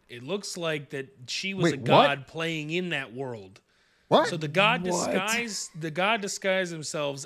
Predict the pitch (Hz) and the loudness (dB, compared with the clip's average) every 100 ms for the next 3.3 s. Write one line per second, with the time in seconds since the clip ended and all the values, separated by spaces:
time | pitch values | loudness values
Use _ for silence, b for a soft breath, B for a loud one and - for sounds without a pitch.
0 | - 165 185 151 151 156 131 135 139 117 | 0 2 2 -2 -6 -6 -8 -8 -8 -8
1 | 101 - - 143 160 175 180 170 151 139 | -14 -20 -14 -6 -4 -4 -2 -4 -4 -2
2 | 151 147 131 143 131 180 180 180 170 156 | -2 -2 -8 -12 -6 -4 0 4 8 10
3 | 240 427 440 | 10 8 2